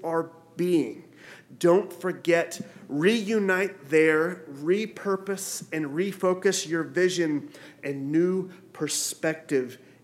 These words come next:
into the future." Is it so much different for us today as we are the gathered this morning church of our Savior?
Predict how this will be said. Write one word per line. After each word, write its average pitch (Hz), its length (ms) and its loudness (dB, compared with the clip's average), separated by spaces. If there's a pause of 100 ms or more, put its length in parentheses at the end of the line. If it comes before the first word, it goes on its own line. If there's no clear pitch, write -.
into 135 800 -4 (320)
the 127 60 -12
future." - 420 -12 (720)
Is 165 140 0
it 190 120 2
so 226 260 4
much 226 400 0
different 202 500 0
for 170 300 -2
us 165 400 -2 (280)
today 143 500 -4 (340)
as 160 200 2
we 202 400 0
are 185 360 8
the 165 160 -2
gathered 151 760 0
this 156 240 -8
morning 156 460 0
church - 560 -4 (320)
of 160 320 2
our 143 200 2
Savior? - 540 -4